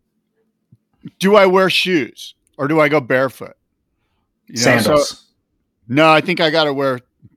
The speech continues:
Speaker 1: boots. So I'm wearing boots 'cause it's kind of a gnarly little trail, and it's also rattlesnake season.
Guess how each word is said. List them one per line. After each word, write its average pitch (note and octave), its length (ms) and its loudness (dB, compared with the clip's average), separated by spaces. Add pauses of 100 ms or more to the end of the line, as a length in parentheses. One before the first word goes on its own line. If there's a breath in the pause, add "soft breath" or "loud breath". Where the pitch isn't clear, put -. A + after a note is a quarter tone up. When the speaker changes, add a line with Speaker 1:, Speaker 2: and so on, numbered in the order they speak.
Speaker 1:
boots. B2 500 -6
So - 160 -10
I'm B2+ 80 -4
wearing D3 260 -2
boots C3 500 -2
'cause A#2 220 -10
it's - 180 -14
kind F#3 260 -4
of G#3+ 60 -4
a E3+ 60 -2
gnarly C#3+ 400 2
little C3 220 -6
trail, D3 460 -2
and B2+ 160 -6
it's B2 120 -6
also F3 300 0
rattlesnake B2+ 600 -4
season. A2+ 460 -10